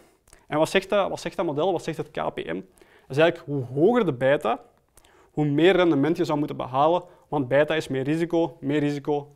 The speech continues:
je zou meer rendement moeten behalen. En je hebt zo nog heel wat andere modellen, dus het Fama French Three Factor model enzovoort. Laat u daar niet door in de war brengen, het is niet zo heel moeilijk. Misschien deze heel kort eventjes bespreken. Dus dat is het Fama French Five Factor model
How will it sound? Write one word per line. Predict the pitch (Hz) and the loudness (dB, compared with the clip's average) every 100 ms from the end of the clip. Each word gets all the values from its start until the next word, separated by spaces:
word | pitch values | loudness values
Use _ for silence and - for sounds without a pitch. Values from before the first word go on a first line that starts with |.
| _ | _
je | 139 | -4
zou | 135 | -2
meer | 135 | 0
rendement | 135 135 139 131 | -2 -4 -8 -8
moeten | 131 - | -10 -12
behalen. | 131 - - - _ _ _ _ _ _ _ | -14 -12 -14 -16 _ _ _ _ _ _ _
En | - 170 | 4 4
je | 160 | 6
hebt | 160 | 4
zo | - 208 | 4 2
nog | - | 2
heel | 143 190 | 2 4
wat | - | 4
andere | 165 220 220 | 0 -2 -2
modellen, | 196 208 220 208 - _ | 0 2 0 -4 -16 _
dus | - | -10
het | 139 | -6
Fama | - 160 151 | 2 4 4
French | - 165 139 | 2 0 0
Three | 147 147 | -4 -4
Factor | - 180 185 | -2 -2 0
model | 170 147 143 | -2 0 -2
enzovoort. | 160 160 135 147 196 - - | -2 -2 0 0 0 -4 -6
Laat | 143 | -4
u | 147 | 0
daar | 139 135 131 - _ _ _ _ | 0 0 -4 -18 _ _ _ _
niet | 151 170 | -2 2
door | 165 | 4
in | 156 | 4
de | |
war | 143 156 | 4 4
brengen, | 180 185 | 4 2
het | 139 | 2
is | |
niet | 156 160 | -2 2
zo | |
heel | 156 147 | 2 2
moeilijk. | 170 208 - - _ _ | 0 -2 -10 -20 _ _
Misschien | 156 208 | -4 0
deze | 151 202 202 | 4 6 6
heel | 202 | 4
kort | 214 220 | 2 -2
eventjes | 220 175 | -2 -2
bespreken. | 147 139 - 180 202 - _ _ | -4 -6 -2 0 0 -4 _ _
Dus | _ - | _ -4
dat | 156 | -2
is | 139 | -2
het | - | -2
Fama | 202 208 170 | -2 0 -2
French | - 196 185 - - | -2 -2 -2 -4 -16
Five | _ 180 190 | _ -2 -2
Factor | - 196 175 | -2 -6 -2
model | 156 143 131 - | -2 -2 -4 -6